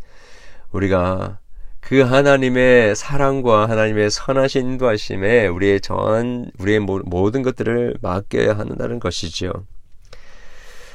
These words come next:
그럴 때에, 어, 하나님께서 이렇게 말씀하십니다. 이십이 절 이하에 보게 되면 이제 아브라함을 구속하신 여호와 하나님께,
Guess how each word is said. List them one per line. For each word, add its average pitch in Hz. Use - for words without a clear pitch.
그럴 156
때에, 98
어, 92
하나님께서 135
이렇게 120
말씀하십니다. 87
이십이 92
절 90
이하에 95
보게 87
되면 87
이제 104
아브라함을 120
구속하신 107
여호와 92
하나님께, 90